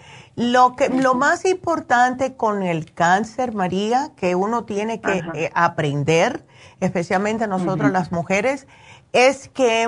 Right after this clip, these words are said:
Speaker 2: Sí.
Speaker 1: tenemos que hacer una dieta adecuada. Lo que alimenta el
Speaker 2: Ajá.
Speaker 1: cáncer es el azúcar. El, también
Speaker 2: Oh.
Speaker 1: el exceso de peso.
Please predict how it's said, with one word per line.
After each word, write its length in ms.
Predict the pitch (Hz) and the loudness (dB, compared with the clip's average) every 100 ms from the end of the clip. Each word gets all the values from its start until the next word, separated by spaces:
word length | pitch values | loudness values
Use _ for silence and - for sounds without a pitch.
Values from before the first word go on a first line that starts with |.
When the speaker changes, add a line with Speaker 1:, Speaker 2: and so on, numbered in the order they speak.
| 226 | -2
Speaker 2:
Sí. 140 | 165 - - - | -8 -12 -16 -6
Speaker 1:
tenemos 720 | 226 220 233 262 269 262 269 262 _ _ | -2 0 0 -2 -2 -2 -4 -8 _ _
que 320 | 226 214 - | -2 -2 0
hacer 400 | 202 196 - 220 240 | -2 -2 -2 -2 0
una 220 | 233 202 | 0 -2
dieta 540 | 208 202 208 214 202 - | -2 -2 0 0 -2 0
adecuada. 720 | 175 151 - 156 123 - - - - - | 0 0 0 2 2 2 -8 -14 -18 -4
Lo 160 | 220 220 | -4 -2
que 140 | 233 | -2
alimenta 560 | 233 233 247 294 277 311 | 0 0 -2 0 0 0
el 80 | |
Speaker 2:
Ajá. 100 | 123 | -2
Speaker 1:
cáncer 640 | 123 220 220 220 - - - _ _ _ - | 0 2 0 -4 -8 -10 -16 _ _ _ 0
es 580 | 233 202 185 - - _ _ _ - | 2 2 0 -4 -20 _ _ _ -8
el 120 | 208 202 | 0 0
azúcar. 560 | 190 156 131 - 90 - _ _ - - - _ - | 0 -4 -4 -2 -6 -8 _ _ -20 -20 -20 _ 0
El, 640 | 233 233 226 220 190 - - | 2 2 2 0 -4 -8 0
también 800 | 247 220 - 214 151 185 180 160 | 0 2 0 0 0 -2 -4 0
Speaker 2:
Oh. 40 | |
Speaker 1:
el 120 | 226 226 | 0 0
exceso 720 | - - - 262 254 254 214 | -2 -8 -2 0 0 0 -2
de 120 | 190 | -2
peso. 460 | - 151 143 - | 0 -2 -2 -6